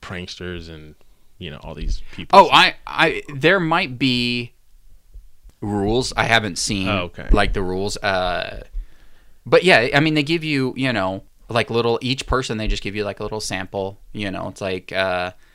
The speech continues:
Speaker 2: "My specific, uh, instructions for Simon Rex are," you know.
Speaker 1: Mm-hmm.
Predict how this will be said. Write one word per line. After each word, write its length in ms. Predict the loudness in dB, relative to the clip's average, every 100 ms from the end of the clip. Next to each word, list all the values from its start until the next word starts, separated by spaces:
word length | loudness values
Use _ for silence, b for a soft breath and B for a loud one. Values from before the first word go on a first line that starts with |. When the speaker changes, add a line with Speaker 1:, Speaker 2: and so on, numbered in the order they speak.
| b b -2
Speaker 2:
"My 240 | 4 4
specific, 720 | 2 -6 -6 -6 -4 -4 -6 -10
uh, 360 | -4 -4 -4 -4
instructions 460 | -6 -2 -2 -4 -6
for 120 | -8
Simon 380 | -4 -4 -4 -8
Rex 260 | -10 -10 -6
are," 380 | -6 -6 -14 -18 -20 _ _ -14
you 180 | -12
know. 260 | -12 -16 -18 -20 -8
Speaker 1:
Mm-hmm. 360 | -6 -6 -10